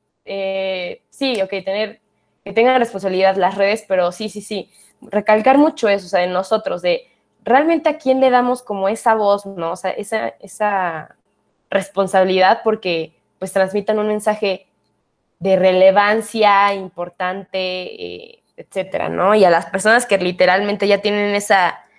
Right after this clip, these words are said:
pues, esa voz por, no sé, un, el puesto público que tengan en este caso, pues, para no desviarnos tantos como, como Trump, pues, creo que también que él la use como, como se debe, ¿no?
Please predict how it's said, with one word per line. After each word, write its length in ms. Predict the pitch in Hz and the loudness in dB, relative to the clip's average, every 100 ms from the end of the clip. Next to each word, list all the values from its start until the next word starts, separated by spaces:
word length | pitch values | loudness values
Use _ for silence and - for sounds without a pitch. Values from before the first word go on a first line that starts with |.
| _ _ _ | _ _ _
pues, 180 | 190 196 | -4 0
esa 260 | 214 220 208 | 2 2 4
voz 280 | 190 196 - | 4 2 -2
por, 320 | 190 - 165 _ _ _ | -8 -8 _ _ _ _
no 100 | 190 | -18
sé, 300 | 190 196 180 | -8 -6 -4
un, 320 | 180 185 180 _ _ | -6 -10 -14 _ _
el 140 | 180 | -16
puesto 680 | 175 202 - 208 202 190 180 - | -12 -12 -8 -4 -2 -2 -4 -4
público 380 | 202 190 185 | -2 -2 -6
que 100 | 180 | -8
tengan 240 | 185 190 180 | -6 -4 -2
en 200 | 175 175 | -2 -4
este 260 | 180 185 | -6 -8
caso, 360 | 180 175 170 165 | -6 -6 -8 -12
pues, 220 | 175 - | -16 -20
para 200 | - 170 | -6 -6
no 120 | 175 | -4
desviarnos 420 | 180 175 170 175 - | -4 -2 -4 -6 -10
tantos 220 | 175 - | -12 -12
como, 380 | 165 165 170 - | -10 -8 -10 -12
como 320 | - 190 185 180 | -10 -2 -2 0
Trump, 340 | 202 226 415 - _ _ _ _ _ _ - | 2 4 2 -4 _ _ _ _ _ _ -10
pues, 140 | 160 | -2
creo 140 | 190 | 2
que 100 | 196 | 2
también 380 | 220 190 190 190 | 2 2 2 2
que 140 | 202 214 | 2 6
él 100 | 220 | 6
la 100 | 226 | 6
use 300 | 226 233 226 | 4 2 0
como, 340 | 190 175 160 | -4 -6 -8
como 240 | 190 185 | -10 -10
se 220 | 185 196 190 | -2 0 2
debe, 320 | 208 180 165 | 0 -2 -6
¿no? 320 | 165 180 | -8 -10